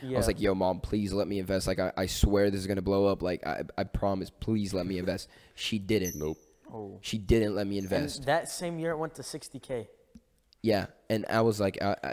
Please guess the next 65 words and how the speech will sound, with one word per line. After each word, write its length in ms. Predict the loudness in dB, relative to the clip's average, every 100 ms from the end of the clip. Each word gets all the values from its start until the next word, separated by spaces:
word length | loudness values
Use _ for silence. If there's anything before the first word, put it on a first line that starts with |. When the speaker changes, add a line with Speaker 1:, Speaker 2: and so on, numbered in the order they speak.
| -2
Speaker 1:
the 100 | 0
minute, 420 | 4 4 4 0
the 60 | 0
Speaker 3:
I 40 |
mean, 100 | 4
it 40 | 6
Speaker 1:
minute, 200 | 6 6
Speaker 3:
hit, 120 | 2
what, 120 | 2
like, 160 | 0 -2
Speaker 1:
the 60 |
Speaker 3:
ninety? 280 | -6 0 2
Speaker 1:
minute, 360 | 4 4 4 4
dude, 160 | -2
the 60 | -4
minute 420 | -2 -2 0 0
it 60 | 0
went 200 | 0 -2
up, 180 | -4 -2
I 60 | -2
was 120 | -2
like, 140 | -2
"Mom, 260 | 0 0 0
you 60 |
see 160 | -2 2
what, 180 | 2 2
you 100 | 2
see 120 | 4
what 80 | 6
happened? 320 | 6 2 -2 -10 _ _ _ _ _ 2
You 140 | 8
gotta 140 | 10
listen 240 | 8 6 2
to 60 | 0
me, 100 | 2
Ma." 220 | 0 0 -6 _ _ _ -8 0
Like, 80 | 0
as 120 | 2
a 20 | 0
Speaker 2:
Yeah. 120 | 0
Speaker 1:
jo-, 80 | 2
like, 180 | 2 0
like, 260 | -4 -4 -6
"You 160 | -4 0
gotta 140 | 2
listen 240 | 2 0 2
Speaker 3:
I 40 |
Speaker 1:
to 0 |
me, 60 | 4
Speaker 3:
mean, 40 |
Speaker 1:
Ma," 80 | 4
was 140 | 4
Speaker 3:
yeah, 60 | 2
Speaker 1:
like 80 | 0
a 20 |
Speaker 3:
it's, 80 | 0
Speaker 1:
joke, 220 | 2 2 2
but, 60 | 0
Speaker 3:
it's 20 |
Speaker 1:
like, 120 | 2
Speaker 3:
a 20 | 2
Speaker 1:
I 40 |
was 80 | 2
like, 100 |
Speaker 3:
joke, 40 | 0